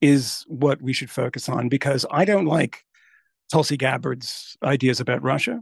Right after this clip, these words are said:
and about Russian foreign policy. I do not like Rand Paul's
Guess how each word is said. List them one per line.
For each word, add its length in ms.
and 100
about 160
Russian 240
foreign 220
policy. 380
I 100
do 100
not 200
like 180
Rand 260
Paul's 420